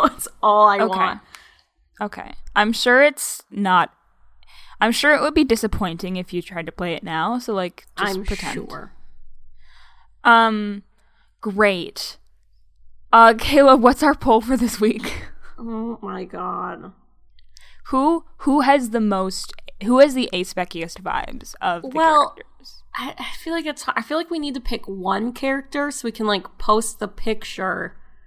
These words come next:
Speaker 1: Or
Speaker 2: Uh.
Speaker 1: I guess we could do four and, like, have a secondary, like, a, a tweet under the tweet with their pictures.
Speaker 2: Yeah, no, let's do that. I think we need,
Speaker 1: Okay.
Speaker 2: I think Miss Scarlet, I
Speaker 1: Hold
Speaker 2: think the
Speaker 1: on.
Speaker 2: Hungry, Hungry Hippos.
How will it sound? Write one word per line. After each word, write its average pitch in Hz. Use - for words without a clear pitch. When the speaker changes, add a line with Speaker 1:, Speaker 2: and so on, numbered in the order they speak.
Speaker 1:
Or 277
Speaker 2:
Uh. 175
Speaker 1:
I 277
guess 330
we 311
could 302
do 269
four 208
and, 202
like, 190
have 190
a 190
secondary, 180
like, 190
a, 226
a 208
tweet -
under 180
the -
tweet -
with 190
their 190
pictures. 208
Speaker 2:
Yeah, 185
no, 202
let's 208
do 247
that. 180
I 247
think 285
we 277
need, 247
Speaker 1:
Okay. -
Speaker 2:
I 226
think 240
Miss 233
Scarlet, 208
I 208
Speaker 1:
Hold 226
Speaker 2:
think 208
the 202
Speaker 1:
on. 196
Speaker 2:
Hungry, 185
Hungry 196
Hippos. 208